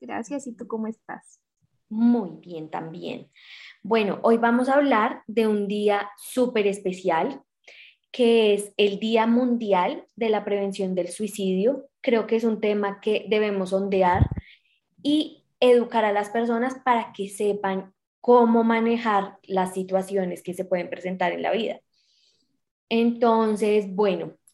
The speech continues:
Speaker 2: cuéntanos un poquito sobre este día, em, por qué se conmemora y todo el tema.
Speaker 1: Pues básicamente, hace muchos años,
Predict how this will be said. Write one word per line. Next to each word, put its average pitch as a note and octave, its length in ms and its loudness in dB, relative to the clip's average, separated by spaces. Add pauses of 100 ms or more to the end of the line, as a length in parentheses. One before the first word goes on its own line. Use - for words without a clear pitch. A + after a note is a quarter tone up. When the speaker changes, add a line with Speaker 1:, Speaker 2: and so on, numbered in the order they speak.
Speaker 2:
cuéntanos C4 440 2
un B3+ 100 2
poquito A#3 380 -4
sobre A#3+ 400 2
este F#3 260 -6
día, G#3 640 -2 (480)
em, F#3 600 0 (640)
por G3 200 2
qué G3 140 -2
se F#3 140 -4
conmemora G#3 840 2
y G3 160 -2
todo F3 180 2
el E3+ 140 -4
tema. D3+ 320 -8 (960)
Speaker 1:
Pues C4 220 -4
básicamente, C4+ 960 -2
hace A3+ 240 2
muchos B3 400 2
años, B3+ 440 -2